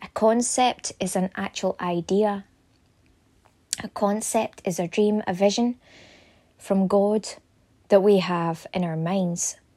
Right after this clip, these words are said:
So, to be truly faithful and truly honest, the protection of conception is actually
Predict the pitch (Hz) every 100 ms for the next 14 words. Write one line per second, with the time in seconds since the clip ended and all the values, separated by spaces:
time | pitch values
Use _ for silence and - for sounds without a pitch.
0 | _ _ _ _ - - 214 196 180 -
1 | _ _ _ _ _ - - 202 196 247
2 | 254 262 247 - - - 214 196 - 185
3 | 175 190 - 190 - 175 175 170 - -
4 | - _ _ _ _ _ _ _ _ _
5 | _ _ - 202 208 196 226 - 233 226
6 | - - 190 - 170 - 233 240 247 _
7 | - 185 185 - 190 - - 180 170 165